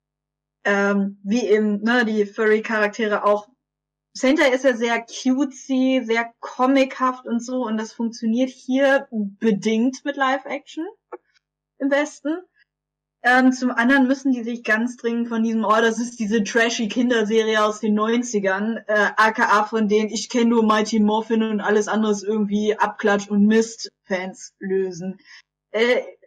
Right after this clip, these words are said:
ich will jetzt nicht nur auf die Mighty Morphin Fans haten, sondern es geht mir konkret um welche, die nicht Power Rangers Fans sind, sondern nur Mighty Morphin kennen und sonst überhaupt keinen Bezug zu Power Rangers haben.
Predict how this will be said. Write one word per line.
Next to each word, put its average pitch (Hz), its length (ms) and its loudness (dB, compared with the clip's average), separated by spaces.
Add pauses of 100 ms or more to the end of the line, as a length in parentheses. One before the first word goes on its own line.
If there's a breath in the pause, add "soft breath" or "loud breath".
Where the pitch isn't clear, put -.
(260)
ich 233 180 -2
will 277 100 4
jetzt 339 160 2
nicht 311 200 2
nur 294 220 2
auf 254 140 -4
die 254 200 2
Mighty 247 320 0
Morphin 262 420 2
Fans 240 360 -2
haten, 247 320 -2
sondern 247 260 -4
es 233 80 -10
geht 247 180 -6
mir 240 100 -6
konkret 226 540 -4
um 214 100 -6
welche, 220 240 -4
die 214 100 -2
nicht 220 300 -2
Power 254 260 2
Rangers 214 360 -2
Fans 208 220 -4
sind, 226 200 -4
sondern 226 400 -2
nur 254 140 2
Mighty 233 260 0
Morphin 220 340 -4
kennen 254 260 -2
und 220 100 -2
sonst 233 380 -4
überhaupt 294 440 4
keinen 254 220 2
Bezug 254 400 -10
zu 208 140 -18
Power 254 280 0
Rangers 190 440 -4
haben. 196 400 -6